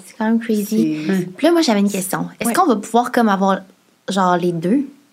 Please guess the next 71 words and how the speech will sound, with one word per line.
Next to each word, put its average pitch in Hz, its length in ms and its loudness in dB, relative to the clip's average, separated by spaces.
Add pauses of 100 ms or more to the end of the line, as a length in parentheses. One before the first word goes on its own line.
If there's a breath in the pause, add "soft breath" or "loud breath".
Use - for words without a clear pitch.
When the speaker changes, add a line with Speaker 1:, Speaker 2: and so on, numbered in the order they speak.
(240)
Speaker 1:
Le 208 60 -6
Speaker 3:
Les 180 120 2
Speaker 1:
rap 180 220 2
et 226 40 4
le 175 60 6
Speaker 3:
trois. 208 120 2
Speaker 1:
celi 208 180 -2
A 196 100 -4
P - 100 -14
P ? 226 260 -6 (200)
Speaker 3:
Le 185 100 4
C-, 165 220 -2
le 175 160 4
celi, 185 360 0
le 185 120 4
rea 170 340 4
et 180 80 0
le 180 80 2
celi 175 240 0
A 165 80 2
P 165 160 -4
P. 202 260 -4 (500 soft breath)
Ou 170 100 4
est-ce 175 140 0
que 180 100 2
ça 170 180 2
vient 151 300 0 (200)
combiner ? 147 540 -4 (520 soft breath)
Speaker 2:
Non, 202 280 4
dans 170 100 2
le - 60 -4
fond, 202 160 4
ben, 160 180 2
ton 165 200 0
celi, 185 260 0
ton 185 100 2
rea, 170 260 -2
c'est - 180 -4
à 151 100 -4
part. 180 420 -2
Speaker 1:
Ouais. 202 140 -4
Speaker 3:
Ça, 190 140 -4
ça 175 140 2
reste 156 240 -2
là, 160 140 -2
ok. 165 60 0
Speaker 2:
Oui, 208 100 4
oui, 233 60 4
Speaker 1:
Ouais. 220 100 4
Speaker 2:
ça 202 200 0
Speaker 1:
Moi, 240 80 0
Speaker 2:
reste, 269 100 0
Speaker 1:
je 254 60 -6
parlais 226 160 0
Speaker 2:
ça 185 80 -2
Speaker 1:
du 214 40 2
Speaker 2:
reste. 214 120 -2
Speaker 1:
rap 208 240 -2
puis 220 160 -4
du 190 100 -4
celi 202 300 -2
A 185 80 -2
P 190 120 -10
P. 190 240 -6
Tu - 80 -14
sais, - 60 -10
quand 190 100 -2
Speaker 2:
Euh, 185 140 6
Speaker 1:
tu 180 60 4
vas 180 40 -4
vouloir 190 200 4